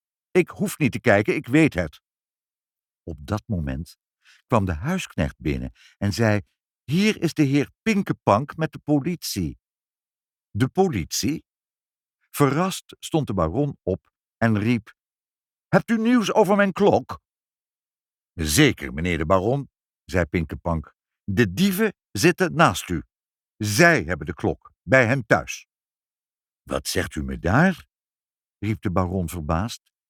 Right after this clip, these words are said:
en hij keek vader en moeder vragend aan. Ook de twee politieagenten keken streng en vorssend naar vader en moeder, terwijl meneer Pinkepank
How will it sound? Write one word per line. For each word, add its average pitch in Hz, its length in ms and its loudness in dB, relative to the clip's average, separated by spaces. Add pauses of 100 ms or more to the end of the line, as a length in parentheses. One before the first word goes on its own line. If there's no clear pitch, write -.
(200)
en 123 100 2
hij 104 100 4
keek 87 220 -2
vader 92 340 0
en 82 100 -4
moeder 87 280 -4
vragend 85 640 -4
aan. 98 340 -4 (960)
Ook 175 220 2
de 120 140 -2
twee 92 220 -2
politieagenten 78 1040 -10
keken 92 300 -6
streng 113 640 -4
en 90 160 -2
vorssend 110 540 -4
naar 73 160 -6
vader 92 420 -4
en 85 140 -8
moeder, 113 380 -2 (420)
terwijl 92 320 0
meneer 73 280 -2 (180)
Pinkepank 147 800 -2